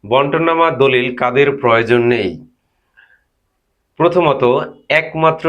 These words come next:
উত্তরাধিকার। দেখা যাচ্ছে একজন ব্যক্তির শুধুমাত্র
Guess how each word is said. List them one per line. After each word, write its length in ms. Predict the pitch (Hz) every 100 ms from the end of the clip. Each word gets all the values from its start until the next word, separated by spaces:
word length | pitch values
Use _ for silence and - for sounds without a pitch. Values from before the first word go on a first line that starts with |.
| 151
উত্তরাধিকার। 760 | 143 139 147 139 127 123 98 90 - - _ _ _ _ _ _ _ -
দেখা 260 | 120 120
যাচ্ছে 380 | 147 156 - 107 113 165 - - _ _ _ _ _ _ _ _ _ _
একজন 420 | 120 131 113 151 151
ব্যক্তির 420 | 120 131 131 120 120
শুধুমাত্র 560 | - 139 147 151 151